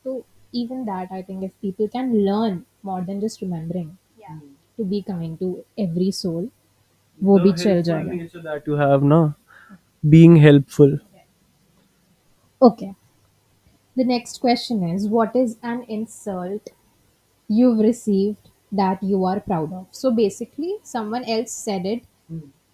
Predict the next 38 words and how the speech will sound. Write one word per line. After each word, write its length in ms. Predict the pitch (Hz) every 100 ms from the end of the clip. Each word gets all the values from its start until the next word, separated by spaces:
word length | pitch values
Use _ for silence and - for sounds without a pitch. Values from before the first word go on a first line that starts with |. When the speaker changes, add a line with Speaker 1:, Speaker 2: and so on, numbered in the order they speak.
| -
Speaker 1:
thinking 440 | 240 226 254 262 -
कि 80 | 269
ये 260 | 240 240
इंसल्ट 560 | 240 185 185 185 175 175
है, 160 | 165
Speaker 3:
Hmm। 520 | - _ _ _ 170 233
Speaker 1:
but 180 | 240
तुम्हारे 380 | 262 247 226 233
लिए 200 | 254 247
it 60 | 226
was 140 | 220
actually 520 | 185 - - 180 180 208
a 100 | 202 175
compliment। 680 | 151 151 160 170 _ _ _ _ _ _ _ _ _ _ - 220 - 226 220 -
Speaker 3:
इंसल्ट्स 420 | 160 165 180 180
तो 80 | 185
देखो 180 | 175 175
बहुत 240 | 156 151
हुई 140 | 143 139
हैं, 220 | 135 139 -
मजाक 360 | 156 147 151 147
मजाक 340 | 151 147 143
में 140 | 147 143
भी 60 |
हुई 240 | 143 143 143
हैं, 200 | 139 139
सीरियसली 460 | - 143 143 151
भी 120 | 143 143
हुई 220 | 143 139
हैं, 340 | 139 139 139 - - -
झगड़े 360 | 151 147 147 147
में 120 | 143
भी 120 | 147
हुई 220 | 139 135
हैं। 200 | 131 131 - _ _ _ _ _ _ _ _ -
But 180 | 151 180
the 460 | 165 165 208 214 - 170 165
most, 640 | 170 190 208 - - - -